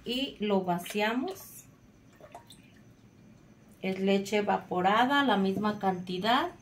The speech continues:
Le vamos a poner solamente media taza de azúcar.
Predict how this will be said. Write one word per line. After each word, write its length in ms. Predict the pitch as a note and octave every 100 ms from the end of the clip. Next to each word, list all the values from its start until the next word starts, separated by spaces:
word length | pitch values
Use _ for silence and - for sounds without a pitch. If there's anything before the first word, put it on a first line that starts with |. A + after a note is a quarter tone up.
| - - - - - - - - - - - -
Le 140 | A3
vamos 340 | A3+ A3+ C#4+ E4
a 160 | D4
poner 380 | - A#3 A#3 B3+
solamente 1000 | - C#4+ C#4+ C#4+ C#4+ C#4 C#4 B3+ D4+ -
media 520 | A#3+ B3 B3+ C4+ B3+ -
taza 440 | B3+ B3+ - C4
de 360 | A#3+ B3+ C4 -
azúcar. 760 | G#3+ G#3+ - B3+ B3+ - D#4